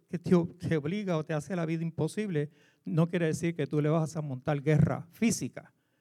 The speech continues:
La guerra que tú vas a montar es una guerra espiritua-, espiritual. ¿Y cómo tú adquieres la guerra espiritual?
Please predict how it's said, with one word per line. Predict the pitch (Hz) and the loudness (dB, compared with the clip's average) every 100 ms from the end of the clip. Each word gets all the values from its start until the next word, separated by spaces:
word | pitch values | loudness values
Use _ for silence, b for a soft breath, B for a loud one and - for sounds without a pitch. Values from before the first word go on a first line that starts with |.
| _ _ - | _ _ -2
La | 139 | 2
guerra | 165 208 | 4 4
que | 190 156 | 4 4
tú | 165 | 6
vas | 170 | 8
a | 180 | 6
montar | 151 143 175 | 4 2 4
es | 160 | 4
una | 160 156 | 2 2
guerra | 151 147 | 2 2
espiritua-, | 147 139 139 175 185 | 0 -2 0 2 0
espiritual. | - 160 151 156 220 139 - _ _ _ | 2 2 2 4 2 2 -8 _ _ _
¿Y | 147 | -2
cómo | 143 160 175 | 2 2 2
tú | 175 | 2
adquieres | 160 170 185 180 | 2 2 2 2
la | 170 | 2
guerra | 165 160 | 2 2
espiritual? | 160 160 160 160 220 | 2 4 4 4 2